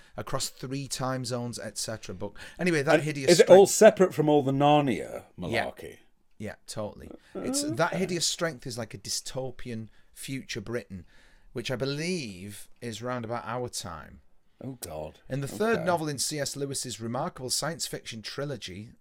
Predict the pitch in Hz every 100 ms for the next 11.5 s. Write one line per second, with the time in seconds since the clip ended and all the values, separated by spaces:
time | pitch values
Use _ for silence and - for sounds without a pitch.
0 | _ _ 202 208 185 185 160 180 - -
1 | 127 147 143 113 117 110 123 - 135 131
2 | - 107 - 95 98 95 - 95 - -
3 | - - - - - 127 165 202 170 143
4 | 127 110 139 156 - 123 110 135 160 147
5 | - - 135 117 - 117 107 104 120 170
6 | 165 - 127 113 113 92 113 139 - 120
7 | 113 107 82 104 107 101 - 67 - -
8 | - _ - 123 143 185 165 139 - 113
9 | 104 110 107 - - 107 - - - -
10 | - 104 117 156 - 135 143 - - 127
11 | 135 117 127 127